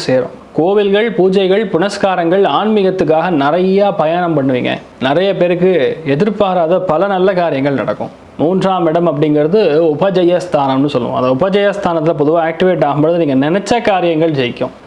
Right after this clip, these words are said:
நினைத்த நம்பிக்கை உங்களுக்கு மிகப்பெரிய அளவுல வெற்றியை கொடுக்கும். சாமர்த்தியசாலிகளாக நீங்கள் காட்டிக்கொள்வீர்கள். நிறைய பேருக்கு ஆஃபர் லெட்டர், ஆர்டர், வெளிநாடு பயணம், வேற்று மொழி சார்ந்த இடத்துக்கு பயணம் பண்றது, நண்பர்கள் பயங்கரமா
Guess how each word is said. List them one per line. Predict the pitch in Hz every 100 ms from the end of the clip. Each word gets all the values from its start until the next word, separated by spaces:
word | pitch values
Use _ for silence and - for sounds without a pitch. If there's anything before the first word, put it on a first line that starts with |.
| - -
நினைத்த | 165 226 233 214 165
நம்பிக்கை | 180 247 269 233 202
உங்களுக்கு | 170 160 143 165
மிகப்பெரிய | 143 160 170 160
அளவுல | 139 139 127
வெற்றியை | 127 202 170 -
கொடுக்கும். | 120 - - - - - -
சாமர்த்தியசாலிகளாக | - 160 214 226 233 214 202 185 180 165 165 170 165
நீங்கள் | 147 156 160
காட்டிக்கொள்வீர்கள். | 170 160 135 127 123 120 127 - - 123
நிறைய | 143 180
பேருக்கு | 175 160
ஆஃபர் | 160 165 175
லெட்டர், | 151 143 151 139
ஆர்டர், | 165 151 135 160 139
வெளிநாடு | 175 214 208 190 156
பயணம், | 147 135 123 120 -
வேற்று | 165 190 196 160
மொழி | 151 190 233 220
சார்ந்த | 190 180 160
இடத்துக்கு | 165 175 156 143
பயணம் | 143 165 160
பண்றது, | 127 120 - 139 139
நண்பர்கள் | 170 208 233 208 135
பயங்கரமா | 131 143 208 208 214